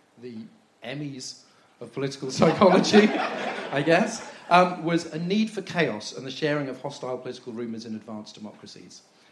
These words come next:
The Danish and American researchers found a sizable chunk of American voters are drawn to chaos incitement, and that social media accelerates the spread of information that portrays political candidates or groups negatively.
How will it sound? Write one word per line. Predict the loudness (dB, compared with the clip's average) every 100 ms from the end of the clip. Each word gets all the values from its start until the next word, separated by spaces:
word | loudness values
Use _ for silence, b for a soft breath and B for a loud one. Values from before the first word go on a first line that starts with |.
| b
The | -2
Danish | 0 0 -2
and | -4
American | -6 -6
researchers | -6 -4 -6 -6
found | -6 -6
a | -10 -14
sizable | -4 0 0 -2
chunk | -2 -2 -4
of | -6
American | -6 -6 -8
voters | -10 -8 -10 -12
are | -14
drawn | -10 -6 -6
to | -8 -14
chaos | -12 -6 -4 -4
incitement, | -8 -12 -12 -12 -16 -20 -20 b b
and | -14
that | -10
social | -6 -6 -6
media | -6 -6
accelerates | -8 -4 -2 0 -2 -6
the | -16
spread | -8 -6 -4
of | -6
information | -10 -10 -12 -12 -14
that | -14
portrays | -16 -12 -12 -10
political | -12 -14 -14
candidates | -14 -12 -12 -12 -14
or |
groups | -16 -14 -14 -14
negatively. | -14 -14 -14 -16 -16 -16